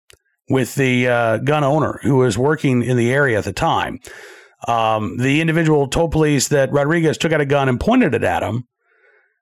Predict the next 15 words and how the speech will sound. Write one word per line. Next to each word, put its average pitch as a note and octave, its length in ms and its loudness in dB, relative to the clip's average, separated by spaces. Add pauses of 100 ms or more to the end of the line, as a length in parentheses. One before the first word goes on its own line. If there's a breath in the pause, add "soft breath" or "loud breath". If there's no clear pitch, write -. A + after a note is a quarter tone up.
at B2+ 140 0
which D#3+ 200 0
point C#3+ 540 -2 (420)
the C#3 140 0
armed D3 260 0
citizen D3 420 2 (180)
then C#3+ 160 0
took C#3+ 140 -2
out C3+ 220 -2
his C3+ 240 0
own F#3 220 2
handgun B2 680 2 (760)
and, B2 260 -2
uh, B2 160 2
shot C#3 480 0